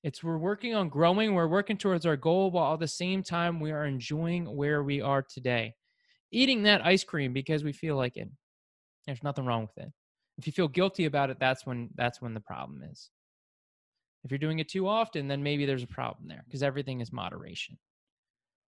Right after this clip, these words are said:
And realizing you're not gonna have these perfect days, but as long as we're able to progress and look back on where we were, we can see the progress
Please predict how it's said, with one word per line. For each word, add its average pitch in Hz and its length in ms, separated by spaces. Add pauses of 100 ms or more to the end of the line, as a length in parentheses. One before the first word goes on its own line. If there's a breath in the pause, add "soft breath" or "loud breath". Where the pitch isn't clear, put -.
(140)
And 131 80
realizing 143 440
you're 143 80
not 147 140
gonna 151 120
have 139 140
these 135 160
perfect 139 400
days, 143 280
but 135 120
as 127 120
long 139 220
as 143 100
we're 143 140
able 139 220
to 123 40
progress 147 500
and 135 120
look 143 180
back 139 240
on 139 140
where 139 140
we 135 80
were, 143 240
we 135 80
can 139 120
see 202 240
the 170 100
progress 156 840